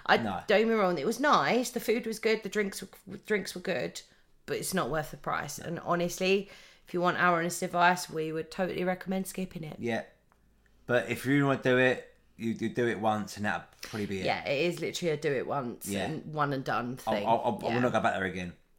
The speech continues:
Speaker 1: Yeah, definitely. No, we don't need to go back
Speaker 2: And
Speaker 1: there again.
Speaker 2: that's coming from me. I'm a massive Star Wars fan.
Speaker 1: You are. <laughs> You are one of the biggest Star Wars fans, I know. Uh, next one, Pizza Rizzo, which is obviously by, um, Muppet Vision three D, and that's pizzas, a quick service restaurant.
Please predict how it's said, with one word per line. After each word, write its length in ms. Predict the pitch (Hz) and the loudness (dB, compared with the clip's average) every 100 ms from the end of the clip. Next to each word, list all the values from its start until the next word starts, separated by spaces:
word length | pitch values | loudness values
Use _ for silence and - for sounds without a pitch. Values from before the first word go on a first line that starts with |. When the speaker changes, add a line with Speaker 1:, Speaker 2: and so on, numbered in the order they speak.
| - - | -12 -4
Speaker 1:
Yeah, 200 | 139 127 | -4 -4
definitely. 600 | 131 143 107 143 143 - - - _ | -8 -10 -4 -4 -4 -8 -20 -20 _
No, 200 | 165 156 | 0 2
we 100 | 170 | 2
don't 160 | 175 127 | 2 0
need 160 | 143 | -4
to 60 | - | -4
go 100 | 120 | -4
back 140 | - | 0
Speaker 2:
And 160 | 117 113 | 2 2
Speaker 1:
there 60 | - | 4
again. 120 | 120 | 4
Speaker 2:
that's 160 | 123 - | 4 4
coming 180 | 127 | 2
from 120 | 113 113 | 4 2
me. 140 | 107 | 4
I'm 120 | 98 | 4
a 40 | 101 | 2
massive 280 | 104 - - | 0 -2 -8
Star 180 | 101 | -6
Wars 160 | 95 90 | -6 -8
fan. 280 | 98 90 180 | -10 -4 0
Speaker 1:
You 280 | 175 156 180 | 2 6 4
are. 340 | 247 185 - | 6 0 -2
<laughs> 200 | - - | -6 -6
You 140 | 131 - | -6 -6
are 60 | - | -4
one 140 | 160 | -2
of 80 | 151 | -2
the 80 | 147 | -2
biggest 320 | 131 - - | -4 -6 -6
Star 160 | 87 87 | -4 -4
Wars 220 | - 139 | -6 -6
fans, 260 | 147 147 147 | -6 -6 -4
I 140 | 113 | -4
know. 220 | 90 143 - - - - - - | -4 -6 -8 -12 -10 -10 -12 2
Uh, 180 | - 247 | 8 8
next 260 | 262 269 240 | 8 6 4
one, 160 | 208 | 0
Pizza 340 | - 285 - 254 | 0 -2 2 4
Rizzo, 460 | 240 202 190 180 | 4 6 6 6
which 180 | 180 - | 4 -2
is 80 | 175 | -4
obviously 260 | 165 - | -4 -6
by, 380 | 175 160 160 156 | -6 -4 -4 -2
um, 360 | 156 151 156 156 | -2 -4 -8 -8
Muppet 280 | 170 160 - | -8 -8 -6
Vision 240 | 160 151 143 | -6 -8 -6
three 200 | 151 147 | -6 -4
D, 220 | 156 156 | 0 0
and 100 | 156 | 0
that's 140 | - | -6
pizzas, 560 | - 180 - - 170 - | -4 -4 -2 -2 -2 -2
a 60 | |
quick 240 | - - - | -10 -10 -2
service 340 | 160 151 147 | 0 0 0
restaurant. 480 | 165 - - 180 | -2 -2 -2 -2